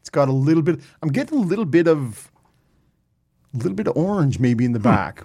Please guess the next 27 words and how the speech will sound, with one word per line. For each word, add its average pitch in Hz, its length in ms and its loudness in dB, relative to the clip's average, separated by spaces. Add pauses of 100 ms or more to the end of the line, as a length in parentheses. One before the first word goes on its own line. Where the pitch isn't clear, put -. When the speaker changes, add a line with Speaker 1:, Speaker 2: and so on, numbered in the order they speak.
Speaker 1:
right? 175 220 -4
It's 143 100 -2
just, 208 160 -2
just 226 160 -2
a, 254 80 -2
just 214 220 -4
a 233 40 -6
pinch, 196 380 -2
but 156 140 2
it 143 60 -2
has 175 300 -2
that 175 200 4
nice 170 320 2
sort 170 340 -2
of, 156 400 2 (1600)
yeah, 165 240 -8 (180)
toffee 196 440 -2
is 107 80 -4
where 131 160 0
I 123 80 0
would 117 140 -4
go 135 220 0
with, 147 380 -4 (120)
with 156 180 -4
a 170 40 2
Speaker 2:
Okay. 190 180 4
Speaker 1:
little, 185 100 4